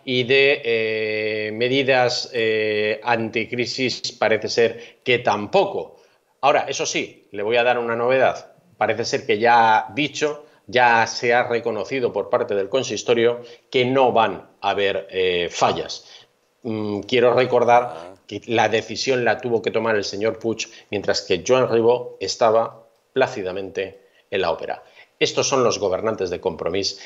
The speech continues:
Speaker 1: estos son los representantes de esta izquierda pancatalanista en la Comunidad Valenciana, y esta es la forma que han tenido de actuar en la peor pandemia y en la peor crisis social, aquellos que vinieron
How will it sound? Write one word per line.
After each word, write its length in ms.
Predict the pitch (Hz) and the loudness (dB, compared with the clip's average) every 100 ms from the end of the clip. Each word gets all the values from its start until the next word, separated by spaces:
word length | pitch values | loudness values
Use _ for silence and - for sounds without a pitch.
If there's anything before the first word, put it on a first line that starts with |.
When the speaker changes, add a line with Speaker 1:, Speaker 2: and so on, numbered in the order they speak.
| - | -6
Speaker 1:
estos 200 | - 160 156 | -2 0 2
son 120 | 147 | 2
los 160 | 135 | 4
representantes 960 | 123 113 101 - 98 95 123 113 113 - | 2 2 0 -2 -6 0 0 0 -2 0
de 160 | 110 120 | 0 0
esta 220 | - 131 | 0 0
izquierda 1040 | 117 - - - 127 135 120 107 98 - _ _ _ 131 127 113 | 0 -6 -16 -6 2 2 2 0 -4 -6 _ _ _ 0 0 -2
pancatalanista 920 | 107 107 101 110 113 - - 90 80 _ 104 | -4 -2 -4 -6 -6 -8 -6 -6 -8 _ -8
en 160 | 101 | -4
la 120 | 95 90 | -4 -4
Comunidad 320 | 90 127 113 | -2 2 2
Valenciana, 580 | 104 87 104 98 95 - | 0 -2 -2 0 -2 -2
y 100 | 120 | -4
esta 180 | - 120 | 0 -2
es 120 | 120 | 0
la 180 | 101 92 | 0 0
forma 560 | - 160 156 113 90 - - - | 0 2 2 0 -6 -14 -20 -14
que 140 | - 107 | 0 0
han 160 | 110 | 2
tenido 440 | 95 90 98 95 - - - | -2 -2 -2 -4 -4 -12 -8
de 140 | 92 95 | -2 0
actuar 580 | - 104 110 - - - | 2 2 2 0 -10 -4
en 180 | 110 | 0
la 300 | 98 90 - _ | 0 0 -6 _
peor 360 | 110 120 139 - | 4 4 4 2
pandemia 600 | 107 104 107 110 98 - | -4 -2 -4 -4 -8 -8
y 120 | 123 110 | -4 -2
en 120 | 104 | -2
la 160 | 98 - | -4 2
peor 320 | 104 120 120 | 4 4 0
crisis 360 | 131 127 110 - | -4 -4 -6 -6
social, 460 | 92 - 104 98 - - - | -6 -2 -2 -2 -8 -20 -2
aquellos 460 | 113 - 151 156 - | 0 2 2 2 2
que 120 | 127 | 0
vinieron 440 | 113 120 123 117 | 0 0 0 0